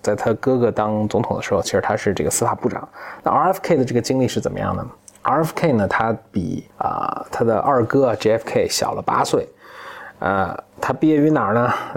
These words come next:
大家反正不猜-，不用猜也知道了，他也毕业于哈佛大学。R F K小的时候呢，他是一个非常温-，生性循-，温良的一个，一个男孩子，就他老爸就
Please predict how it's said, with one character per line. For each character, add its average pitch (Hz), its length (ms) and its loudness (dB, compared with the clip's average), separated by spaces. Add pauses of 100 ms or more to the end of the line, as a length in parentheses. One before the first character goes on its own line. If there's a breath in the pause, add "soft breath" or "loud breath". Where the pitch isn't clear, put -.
大 - 100 -4
家 98 380 2
反 - 120 -4
正 95 100 0
不 - 100 0
猜-， - 140 -2
不 131 100 0
用 127 80 2
猜 127 160 2
也 117 80 0
知 117 120 0
道 110 140 4
了， 98 60 0
他 123 160 0
也 117 60 4
毕 107 140 0
业 117 80 4
于 110 140 4
哈 - 240 0
佛 123 180 2
大 135 120 2
学。 - 200 -2 (960 loud breath)
R 165 140 2
F 202 140 -2
K 202 160 0
小 - 240 -2
的 131 80 0
时 - 120 -2
候 135 180 4
呢， 113 100 4
他 120 120 0
是 120 140 -2
一 123 40 2
个 123 80 2
非 - 160 0
常 117 220 0 (400)
温-， 165 260 4 (160)
生 180 280 2
性 131 340 2
循-， 123 480 2 (140)
温 277 240 4
良 104 260 2
的 101 120 4
一 90 160 -4
个， - 580 -2
一 101 100 0
个 98 160 4
男 92 220 0
孩 - 240 0
子， - 220 -2
就 113 120 4
他 143 120 2
老 110 120 4
爸 123 200 2
就 101 340 4